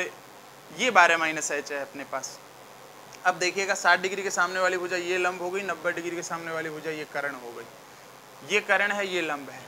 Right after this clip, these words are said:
लंब और कर्ण किस में होता है? साइन में। तो लिखेंगे साइन सिक्सटी डिग्री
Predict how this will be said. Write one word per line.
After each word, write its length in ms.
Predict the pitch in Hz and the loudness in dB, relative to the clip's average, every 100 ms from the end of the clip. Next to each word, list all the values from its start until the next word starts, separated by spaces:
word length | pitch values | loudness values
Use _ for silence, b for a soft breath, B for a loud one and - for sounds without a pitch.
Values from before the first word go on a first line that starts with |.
| - | -2
लंब 240 | 165 202 208 | 2 2 0
और 100 | 196 | 2
कर्ण 240 | 196 190 | 2 0
किस 200 | 190 190 | -2 -6
में 80 | 208 | -4
होता 220 | 196 180 | -6 -6
है? 80 | 185 185 - - - - - - - - | -10 -12 -20 -20 -20 -20 -20 -20 -20 -10
साइन 400 | - - 151 131 | -4 2 2 0
में। 180 | 127 120 - - - | -8 -12 -16 -18 -8
तो 80 | 160 | -2
लिखेंगे 380 | 160 151 175 180 | -2 -2 -2 0
साइन 460 | - - 156 147 170 - - - - - - - - - - | 2 4 4 2 -6 -14 -18 -18 -18 -18 -18 -18 -18 -18 -8
सिक्सटी 560 | - - 170 - - 202 | -2 -2 0 -2 0 0
डिग्री 340 | 175 156 143 | 0 -2 -6